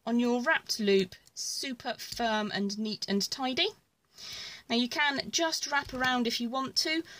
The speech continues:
but what I think we might do today, because we've got contrasting colour wire, take the scrap out of the way, come back in with the round nose pliers, and I'm just gonna put another little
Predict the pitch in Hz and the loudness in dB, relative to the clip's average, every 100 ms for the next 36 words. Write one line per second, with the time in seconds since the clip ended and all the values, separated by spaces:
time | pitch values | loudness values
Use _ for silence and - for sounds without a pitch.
0 | - - 330 349 339 294 - 269 262 214 | -14 -8 -2 0 0 -2 -2 0 0 0
1 | 220 214 - 214 247 240 240 294 254 240 | -2 -4 -4 0 0 0 -2 -2 0 0
2 | 214 - - 233 233 226 - 208 202 - | 0 -2 0 2 2 2 0 -6 -10 -12
3 | 202 196 214 240 302 494 _ _ _ _ | -10 -10 -8 -8 -8 -10 _ _ _ _
4 | _ - - - - 220 - 233 233 214 | _ -20 -18 -6 -4 -2 0 0 0 -4
5 | - - 233 262 262 254 370 359 311 - | -4 -6 0 2 2 2 0 2 2 0
6 | 277 262 254 - 392 370 240 202 214 - | -2 0 -2 -2 2 2 4 2 2 0
7 | 214 220 302 359 - 294 - 240 247 262 | -2 0 -2 -2 0 -2 -2 0 2 4
8 | 285 262 247 262 - 269 254 | 2 2 2 -2 -4 -4 -6